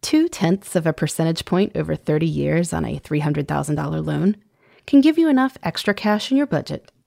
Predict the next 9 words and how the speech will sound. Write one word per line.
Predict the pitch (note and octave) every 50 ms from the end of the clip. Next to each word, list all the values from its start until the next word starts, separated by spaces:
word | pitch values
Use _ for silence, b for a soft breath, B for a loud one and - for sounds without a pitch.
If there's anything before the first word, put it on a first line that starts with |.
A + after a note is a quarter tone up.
| _ _ _ _ -
to | - B3+
take | - - C#4+ -
a | D#4+
friend | C#4 - - A#3+ A#3 A#3+ B3 A#3+ - -
out | G3 A3 -
to | -
lunch | C4+ G#3+ C#3+ - - - - - - - _ _ _ _ _ _ _ _ -
every | F2+ E2 - - D3+
month | E3 F#3 F3+ - - -